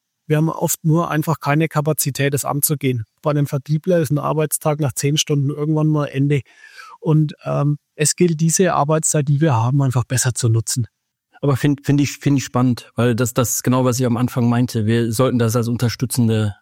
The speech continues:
Speaker 2: äh, flankierende Maßnahmen und gerade wie du sagst, die Kernzeit sollte Vertriebler für Vertriebsthemen auf, auf, äh, aufbringen.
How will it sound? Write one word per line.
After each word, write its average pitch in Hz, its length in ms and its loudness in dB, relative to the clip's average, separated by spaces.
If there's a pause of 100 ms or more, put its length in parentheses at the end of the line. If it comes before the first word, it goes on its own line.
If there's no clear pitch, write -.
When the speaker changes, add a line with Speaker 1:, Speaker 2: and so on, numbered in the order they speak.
Speaker 2:
äh, 110 200 -2
flankierende 120 640 0
Maßnahmen 107 520 0
und 107 80 -2
gerade 110 220 0
wie 113 60 0
du 113 80 0
sagst, 110 320 -2
die 104 80 -6
Kernzeit 120 640 -2 (280)
sollte 113 280 0
Vertriebler 113 500 -2
für 110 140 -6
Vertriebsthemen 101 680 -4
auf, 98 300 -8
auf, 110 340 -10
äh, 110 200 -4
aufbringen. 104 500 -2